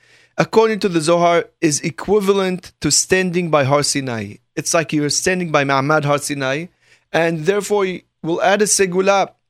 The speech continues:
that just like by Ma'amad Har Sinai, Hashem healed all those who are sick. Hashem also completed anything that somebody was missing. Likewise, if we treat the shul, if we treat the Kriyat HaTorah in the shul as if we're standing by Har Sinai,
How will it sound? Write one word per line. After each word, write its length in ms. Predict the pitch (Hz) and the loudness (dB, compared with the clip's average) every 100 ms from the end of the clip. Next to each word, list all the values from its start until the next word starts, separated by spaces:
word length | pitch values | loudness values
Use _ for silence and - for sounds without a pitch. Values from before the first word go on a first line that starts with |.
| - | -4
that 160 | 160 | -2
just 320 | 139 196 - 202 | 0 0 2 2
like 200 | 196 170 | 0 0
by 120 | 160 | 0
Ma'amad 340 | 156 160 175 | 0 0 0
Har 100 | 170 | 0
Sinai, 280 | 165 165 165 | -2 -2 -2
Hashem 560 | 131 - 180 156 113 - _ _ _ | -2 -2 -2 -2 -6 -10 _ _ _
healed 460 | - 202 254 240 190 | -2 0 2 2 2
all 280 | 202 226 | 2 2
those 280 | 196 202 202 | 2 0 2
who 80 | 190 | 0
are 80 | 175 | 2
sick. 360 | - 190 - - | 2 0 -4 -6
Hashem 560 | 139 139 190 214 190 160 | -4 -2 -2 -2 -2 -2
also 640 | 202 214 190 180 135 113 _ _ | -2 0 0 -2 -2 -6 _ _
completed 640 | - 180 - 190 240 220 175 | 0 0 -2 -2 0 0 0
anything 560 | 208 214 - 202 175 | -2 -2 -2 -2 0
that 200 | 156 - - | 0 -2 -4
somebody 340 | - 185 185 175 | -2 0 2 0
was 180 | 139 135 | 0 0
missing. 600 | 175 190 233 220 214 - _ - _ | 0 0 -2 -4 -6 -10 _ -20 _
Likewise, 640 | 170 196 233 208 196 180 156 | 0 2 2 2 2 2 0
if 240 | 165 - | -4 -2
we 140 | 185 | -4
treat 680 | - - 196 247 240 - - _ - | -4 -4 -2 -2 -2 -6 -18 _ -6
the 140 | 151 | -4
shul, 540 | - - 220 202 180 | -2 0 0 0 0
if 100 | 143 | -2
we 140 | 165 147 | -4 -6
treat 480 | - - 247 240 - | -8 -4 -2 -2 -6
the 160 | 156 | -10
Kriyat 380 | - 165 185 202 | -4 0 0 0
HaTorah 360 | 180 170 180 160 | 0 0 0 0
in 120 | 151 | -4
the 60 | |
shul 400 | 131 190 180 113 - _ - | -2 -2 -2 -4 -10 _ -4
as 180 | - 180 | -2 0
if 140 | 190 | 0
we're 80 | 175 | -2
standing 440 | - - 214 202 170 | -4 -4 -4 -4 -2
by 120 | 156 | 0
Har 160 | 175 | 0
Sinai, 500 | 175 196 226 190 190 | -2 -2 0 0 -2